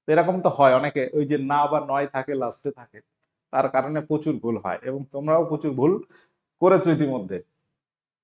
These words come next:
তো মাছির রেচন অঙ্গ হচ্ছে মালপিজিয়ান নালিকা। পতঙ্গ শ্রেণী, বিশেষ করে তাদের ক্ষেত্রে আমরা এটা পাই, আরশোলা, মালপিজিয়ান নালিকা,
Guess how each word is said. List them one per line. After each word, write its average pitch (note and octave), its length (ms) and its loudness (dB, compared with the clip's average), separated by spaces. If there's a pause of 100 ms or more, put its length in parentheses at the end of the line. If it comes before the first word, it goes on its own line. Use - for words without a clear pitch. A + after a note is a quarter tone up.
(100)
তো C3+ 60 -4
মাছির D#3 460 6
রেচন F3 260 2
অঙ্গ E3+ 180 0 (100)
হচ্ছে F3 160 -2 (140)
মালপিজিয়ান D#3+ 560 2 (100)
নালিকা। A#2 400 -2 (1400)
পতঙ্গ F#3 480 6
শ্রেণী, B2 380 -2 (120)
বিশেষ C#3 260 -2
করে A#2+ 240 0 (1900)
তাদের C#3+ 280 2
ক্ষেত্রে E3+ 320 0
আমরা A#2+ 280 2 (460)
এটা D#3+ 260 2 (100)
পাই, F#2 220 -10
আরশোলা, B2+ 540 0 (680)
মালপিজিয়ান C3 600 -2
নালিকা, G#2+ 340 -6